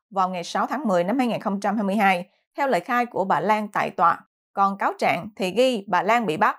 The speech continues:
vào ngày bảy tháng mười năm hai nghìn không trăm hai mươi hai. B B C tiếp tục dẫn kết quả điều tra của Bộ Công an, cho thấy ông Thành là người tiếp nhận chủ trương, bàn bạc với bà Trương Mỹ Lan và các nhân sự cấp cao của ngân hàng S C B,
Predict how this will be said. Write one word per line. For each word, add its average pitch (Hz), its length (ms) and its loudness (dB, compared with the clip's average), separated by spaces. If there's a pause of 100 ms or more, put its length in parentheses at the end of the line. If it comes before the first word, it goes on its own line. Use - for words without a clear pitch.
vào 185 180 0
ngày 175 140 -2
bảy 170 280 -2
tháng 277 180 -8
mười 180 200 0
năm 214 120 -2
hai 262 100 0
nghìn 208 180 -2
không 202 240 -6
trăm 196 200 -2
hai 208 120 -4
mươi 185 140 -2
hai. 185 200 -2 (800)
B - 140 -6
B 262 40 0
C 233 340 2
tiếp 359 160 -6
tục 170 220 -2
dẫn 185 240 -4
kết 339 200 0
quả 185 200 2
điều 185 160 0
tra 226 220 0
của 226 120 -6
Bộ 190 120 0
Công 196 160 -2
an, 190 300 -2 (360)
cho 208 120 -4
thấy 254 360 0
ông 262 220 -2
Thành 180 300 -2 (160)
là 196 160 0
người 190 200 2
tiếp 311 200 -6
nhận 185 220 -4
chủ - 220 -4
trương, 208 360 0 (120)
bàn 185 220 0
bạc 180 220 2
với 262 200 0
bà 170 200 0
Trương 269 240 -4
Mỹ - 100 -4
Lan 202 300 0 (280)
và 185 220 0
các - 220 -6
nhân 277 140 -4
sự 156 200 -6
cấp 269 220 -6
cao 233 220 0
của - 180 -4
ngân 226 180 -2
hàng 196 180 -2 (160)
S - 120 -8
C 190 100 -2
B, 185 40 2